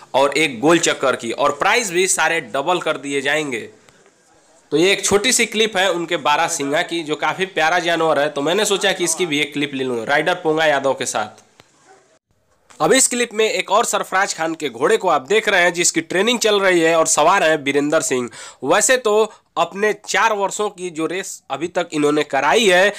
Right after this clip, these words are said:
कभी भी अपने घोड़े को अपने दंगल में नहीं उतारा, पर अगले वर्ष से जब दो रेसें होंगी और वो भी एक सीधे चक्करों की रेस होगी,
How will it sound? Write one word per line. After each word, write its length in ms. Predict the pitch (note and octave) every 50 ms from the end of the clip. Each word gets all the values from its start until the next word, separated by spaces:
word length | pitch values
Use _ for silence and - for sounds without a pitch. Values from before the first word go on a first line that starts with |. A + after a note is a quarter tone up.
| - - _ -
कभी 220 | F3+ F3+ F#3+ B3 B3
भी 140 | G3+ G3+ G3+
अपने 320 | F#3 F#3 F3+ F3+ F3+ F3
घोड़े 320 | C3+ B2 C3 C#3+ E3+ G#3+ G#3+
को 160 | G#3+ - F#3
अपने 320 | F3+ - D#3 D3+ D#3 D#3+ D3+
दंगल 380 | C3 D3+ D3+ D#3+ E3 F#3 F#3+ F3+
में 200 | E3+ E3 E3+ E3
नहीं 320 | C#3+ C3+ C#3+ C3+ D3+ E3 D#3+
उतारा, 380 | D3+ - C#3+ C#3 C3+ B2+ A#2+ A#2 - - - - - - - -
पर 100 | A#3 A#3
अगले 320 | - F#3 G3 G3+ A#3 B3+ A#3
वर्ष 240 | G#3+ A3 A#3+ A3+ A3+
से 220 | - - F#3 F#3 F3
जब 200 | D#3+ E3+ D#3+ C#3+
दो 180 | C3+ F3 G#3+ A3+
रेसें 340 | G3 F#3 F3+ - - G3 E3
होंगी 460 | C#3 D3 F#3 A3 A3 G3+ F3+ F3+ F#3
और 200 | - D#3 D#3 D#3
वो 120 | E3 F3+ F3
भी 120 | E3+ A3 A3 D3+ -
एक 220 | E3 F3 F#3 F3 -
सीधे 340 | - - E3+ E3+ D#3+ F#3 G#3+
चक्करों 440 | G#3+ - F3 D#3 - F3+ F#3+ A#3 A#3+
की 120 | A#3 G#3+
रेस 220 | G3 F#3 F3+ E3 -
होगी, 340 | E3 D3+ D3 D3 D3+ E3+ F3